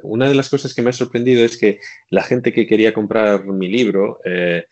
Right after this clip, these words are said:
y debido al, bueno, pues al confinamiento, pues no, no lo ha podido hacer todavía, eh, yo siempre les digo, "Oye, pues, pues coged el, el, el libro en digital, que,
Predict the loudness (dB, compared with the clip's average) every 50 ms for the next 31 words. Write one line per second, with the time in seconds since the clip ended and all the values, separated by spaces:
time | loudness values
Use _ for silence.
0 | _ _ _ _ _ -10 -6 -2 0 0 0 2 2 4 4 4 2 2 0 -2
1 | -2 -4 -6 -6 -8 -8 -10 -10 -10 -10 -8 -6 -6 -8 -6 -4 -4 -2 -2 -2
2 | -2 -2 -4 -4 -4 -4 -4 -4 -2 -4 -2 -2 -2 -2 0 2 2 2 2 2
3 | 0 2 2 0 0 0 0 -2 -2 -2 -2 -2 0 2 2 2 2 2 0 -2
4 | -10 -20 -20 -20 -20 _ _ _ -2 0 2 4 4 4 4 2 -2 -6 -4 -2
5 | 0 0 0 0 0 0 2 2 2 2 2 0 -2 -2 0 0 0 0 -2 -4
6 | -4 -6 -12 -12 _ -20 -18 -18 -18 -20 -20 _ -8 -4 -2 0 2 2 4 4
7 | 2 2 0 -2 -4 -8 -12 _ _ -10 -8 -6 -6 -6 -6 -8 -8 -8 -6 -6
8 | -4 -4 -4 -2 -2 0 0 0 -2 -2 -4 -6 -8 -8 -8 -2 0 2 2 4
9 | 2 0 -2 -6 -10 -10 -10 -10 -10 -12 -16 -20